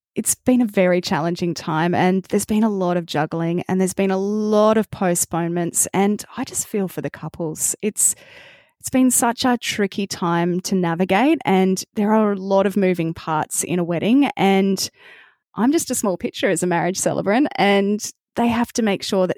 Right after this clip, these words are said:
everyone is aligned and able to do the wedding on their new date. And I wanna make sure that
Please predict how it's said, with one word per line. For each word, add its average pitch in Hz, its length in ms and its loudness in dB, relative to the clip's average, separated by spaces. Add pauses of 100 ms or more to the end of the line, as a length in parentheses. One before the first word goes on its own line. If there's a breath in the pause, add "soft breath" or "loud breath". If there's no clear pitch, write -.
everyone 240 720 2
is 190 440 0
aligned 185 600 0
and 190 100 0 (100)
able 190 320 2
to - 160 -4
do 185 640 0
the 202 120 -8
wedding 180 440 -2
on 185 180 -2
their 170 140 -2
new 170 240 -4
date. - 480 -6 (340)
And 202 180 0
I 226 100 0
wanna 240 160 4
make 208 180 0
sure 196 380 2
that 185 140 -2